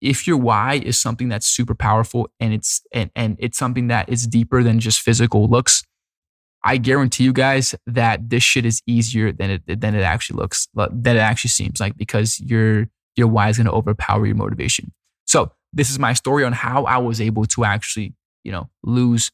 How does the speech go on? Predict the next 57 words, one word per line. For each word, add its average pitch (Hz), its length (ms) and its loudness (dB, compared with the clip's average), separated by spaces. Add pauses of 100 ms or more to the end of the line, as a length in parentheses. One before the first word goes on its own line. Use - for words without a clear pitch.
(140)
forty 117 220 0
pounds. 113 360 -4
I 107 40 -4
started 127 320 -4
at, 110 220 -4
at, 107 140 -4 (100)
at 117 140 -6
about 113 320 0
two - 140 -4
hundred 120 240 2
ten 110 180 0
pounds. 110 400 0
And 113 120 -4
then 110 80 -2
I 107 60 -4
got 120 280 -2 (200)
to - 100 -8
my 113 120 -2
stage 120 340 -4
weight. 107 320 -2
I 98 80 0
was 110 260 -2
weighing 113 240 -4
in 98 120 -4
a 123 60 -6
hundred 117 340 -4
and 107 100 -4
sixty-eight - 540 -4
pounds. 107 400 -2 (340)
I 113 120 2
lost 135 300 0
forty 117 220 -2
pounds. 98 360 -6 (240)
I 104 80 0
was 143 200 2
able 131 160 2
to 113 80 2
do 104 200 0
it. - 80 -8
I 101 80 0
was 131 180 0
able 131 140 -2
to 120 60 -6
get - 100 -6
shredded. 107 260 -4
I 104 80 4
was 135 100 2
able 135 120 0
to 127 60 -2
get 123 160 0
confident. 104 460 0
I - 60 2
was 147 240 0
able 139 260 -6
to 127 120 -8
show 127 240 -4
myself 113 440 -4